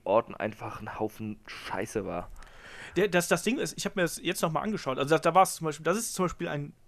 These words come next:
Speaker 2: super Beispiel dafür, wie eine tote Crowd einfach mal auch ein Match, was eigentlich ganz okay ist, äh, komplett zerstören kann. Weil du hast einfach da gemerkt,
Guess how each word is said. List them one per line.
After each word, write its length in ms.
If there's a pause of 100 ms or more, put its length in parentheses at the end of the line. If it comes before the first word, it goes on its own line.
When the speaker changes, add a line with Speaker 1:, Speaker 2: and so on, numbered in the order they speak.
(300)
Speaker 2:
super 320
Beispiel 360
dafür, 360 (560)
wie 200
eine 240
tote 320
Crowd 440 (420)
einfach 280
mal 180
auch 100
ein 80
Match, 300
was 140
eigentlich 180
ganz 160
okay 300
ist, 500
äh, 60 (180)
komplett 300
zerstören 400
kann. 160
Weil 80
du 80
hast 100
einfach 240
da 180
gemerkt, 380